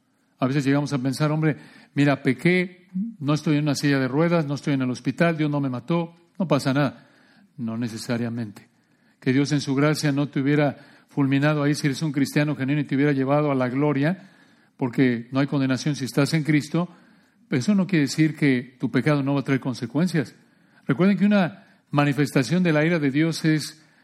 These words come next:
lo que conocemos como la ley de la siembra y la cosecha. Muchas veces, como David lo vemos, siembras las semillas y con el tiempo cosechas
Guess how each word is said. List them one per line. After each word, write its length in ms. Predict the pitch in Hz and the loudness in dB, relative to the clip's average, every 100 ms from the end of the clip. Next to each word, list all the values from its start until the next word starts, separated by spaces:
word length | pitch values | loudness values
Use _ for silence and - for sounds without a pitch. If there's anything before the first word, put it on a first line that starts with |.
| _ | _
lo 160 | 131 127 | -4 -2
que 100 | 143 | -2
conocemos 500 | 147 135 156 170 147 | 0 0 0 -2 -2
como 200 | 143 131 | -4 -2
la 80 | 131 | 0
ley 100 | 156 | 2
de 120 | 151 | 2
la 100 | 123 | -2
siembra 320 | - 143 139 | 0 0 0
y 20 | |
la 80 | 127 | -2
cosecha. 600 | 131 120 147 - 139 - _ _ _ _ _ _ | -4 -4 -4 -4 -8 -8 _ _ _ _ _ _
Muchas 260 | 139 180 | -2 0
veces, 440 | 160 180 170 175 - | 2 2 2 0 -2
como 260 | - 139 | -4 0
David 240 | 139 139 175 | 0 0 0
lo 80 | 156 | 0
vemos, 340 | 180 190 - - - _ | 2 0 -4 -14 -20 _
siembras 420 | - 156 185 190 | -2 0 2 2
las 220 | 170 151 | 2 0
semillas 880 | - 143 147 180 156 135 101 - - _ _ _ _ _ _ _ _ _ _ _ _ | 0 0 2 2 2 0 -2 -12 -20 _ _ _ _ _ _ _ _ _ _ _ _
y 220 | - 135 | 2 2
con 180 | 131 139 | 2 0
el 140 | 127 117 | 0 0
tiempo 680 | 147 151 160 147 135 - _ _ | 0 2 0 0 -2 -10 _ _
cosechas 960 | - 127 - 147 143 - 113 - - | -6 -6 0 0 0 -2 -4 -4 -16